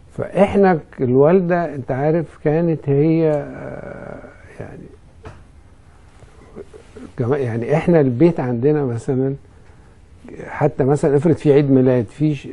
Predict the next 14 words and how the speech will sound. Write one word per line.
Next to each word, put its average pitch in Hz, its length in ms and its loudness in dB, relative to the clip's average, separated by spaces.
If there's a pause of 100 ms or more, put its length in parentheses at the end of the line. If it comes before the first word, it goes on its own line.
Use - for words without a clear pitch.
اي 143 140 4
شيء 143 260 -2
من 127 80 0
الحاجات 117 380 2
دي، 131 220 -6 (140)
كانت 156 340 4 (420)
ما 123 260 -2 (100)
بيتواجدش 123 920 2
في - 160 -4
البيت 151 320 2
بعد 147 340 2
ما 123 160 0
تخلص 143 480 -2
المناسبة 135 600 -4